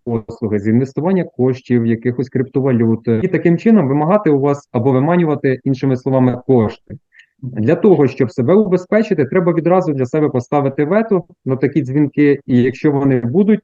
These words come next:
то на майбутнє просто не піднімати слухавку, ну, з будь-яких причин. Вам можуть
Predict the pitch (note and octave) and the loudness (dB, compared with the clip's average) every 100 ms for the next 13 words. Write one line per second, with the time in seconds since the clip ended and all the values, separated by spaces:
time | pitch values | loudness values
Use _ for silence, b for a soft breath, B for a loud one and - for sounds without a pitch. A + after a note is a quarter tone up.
0 | _ C#3+ C3+ C3 _ - - A#2+ C3+ B2+ | _ 2 2 -2 _ -14 -10 -2 0 2
1 | B2 A#2 G#2+ D#3 F#3 G3 B2+ C3+ D#3 - | 2 0 0 -2 0 0 0 -2 -2 0
2 | C3 B2 _ B2+ C3+ C#3+ C3 D3+ D#3+ B2+ | -2 -2 _ 0 2 0 2 0 0 -2
3 | - C#3+ - G#2 - G3 D#3+ A#2+ D3+ A#2+ | 0 0 0 -4 0 2 2 0 0 0
4 | A#2 A2 A#2 A#2 - G#2 - b _ B2+ | 0 -2 -2 -2 -2 -4 -6 b _ 0
5 | G#3 A3+ G3+ | 4 4 2